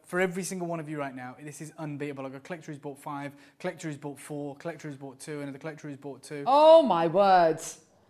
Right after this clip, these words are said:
Speaker 1: That's
Speaker 2: We've got
Speaker 1: wild.
Speaker 2: people buying
Speaker 1: That's a wild
Speaker 2: fives.
Speaker 1: deal. Can I, can I just show you, i-, in all seriousness, um,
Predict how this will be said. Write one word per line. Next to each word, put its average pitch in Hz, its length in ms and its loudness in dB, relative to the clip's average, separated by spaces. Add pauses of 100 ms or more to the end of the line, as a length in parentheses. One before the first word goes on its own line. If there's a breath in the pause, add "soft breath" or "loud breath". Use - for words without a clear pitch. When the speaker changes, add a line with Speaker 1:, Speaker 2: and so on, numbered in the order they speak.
(120)
Speaker 1:
That's 196 140 -8
Speaker 2:
We've 277 100 -2
got 302 80 6
Speaker 1:
wild. - 100 -2
Speaker 2:
people 311 180 0
buying 339 200 2
Speaker 1:
That's 208 180 -2
a 370 40 2
wild 392 560 4
Speaker 2:
fives. 147 180 -4
Speaker 1:
deal. 175 360 -2 (280 loud breath)
Can 277 140 -4
I, 269 40 -4
can 294 120 0
I 302 80 2
just 285 180 -4
show 277 200 4
you, 156 280 -4 (180)
i-, 190 40 -10 (140)
in 185 140 -6
all 196 220 0
seriousness, 156 840 -6 (340 soft breath)
um, 170 320 -4